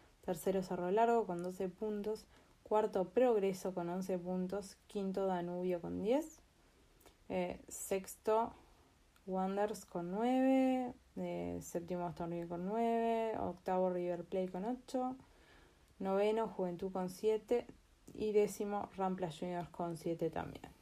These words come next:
Eh, si son hinchas de Nacional, después los que completan son Nacional, Liverpool, Racing, Plaza Colonia, Cerro y Defensor. Y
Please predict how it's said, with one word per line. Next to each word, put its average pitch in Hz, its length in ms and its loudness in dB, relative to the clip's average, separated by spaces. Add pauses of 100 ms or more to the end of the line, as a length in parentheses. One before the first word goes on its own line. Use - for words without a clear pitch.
(920)
Eh, 170 400 -2
si 185 120 -6
son 175 160 -2
hinchas 180 220 -4
de 175 40 -4
Nacional, 190 580 -4 (180)
después 190 280 0
los 226 100 -2
que 185 120 -2
completan 175 720 0 (120)
son 170 380 -6
Nacional, 240 560 4
Liverpool, 214 560 2
Racing, 185 480 -2
Plaza 185 240 -2
Colonia, 214 460 2
Cerro 185 320 0
y 175 100 -2
Defensor. 160 560 -6 (2000)
Y 247 180 2